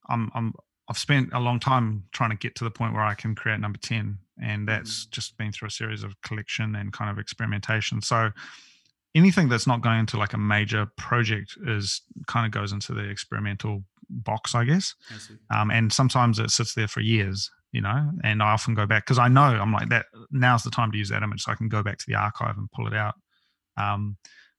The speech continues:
Speaker 1: but I just take photos of everything so that it, I can just go back and find it, you know? So, um, yeah, I, I do, I do believe, um, having, like, an experimental outlet is really important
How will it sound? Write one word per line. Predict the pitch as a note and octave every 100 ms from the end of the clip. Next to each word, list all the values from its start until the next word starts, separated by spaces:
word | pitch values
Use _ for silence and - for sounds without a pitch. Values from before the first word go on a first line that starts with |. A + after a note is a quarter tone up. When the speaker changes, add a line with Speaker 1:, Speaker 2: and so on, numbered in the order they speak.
| _
Speaker 1:
but | B2+
I | C3+
just | C#3
take | C3+ A#2
photos | A#2 G#2
of |
everything | G#2+ A2 G#2+ G#2
so | - A2
that | G#2
it, | G#2 - _ - A#2
I | A2
can | - A#2
just | A2+
go | A#2
back | G#2+ G#2+
and | A2
find | B2 G#2+ G#2
it, | G2+
you | G#2+
know? | A2+
So, | B2 B2+
um, | A#2 A2+ A2+ A2 G#2 - - - - _
yeah, | - D3 C3
I, | A#2+ C3 C3+
I |
do, | C3+ E3 D3+ C3 -
I | C3
do | B2+ D3
believe, | B2+ B2+ B2 A2 - A2+
um, | A2+ A2 G#2+ A2 -
having, | B2+ A#2+ A2+
like, | A2 A2 _ _ _
an | - - G#2+
experimental | G#2+ - A#2 A2+ A#2
outlet | A2 A2 B2
is | B2+
really | A#2 G#2+
important | G#2 B2 C#3 F#3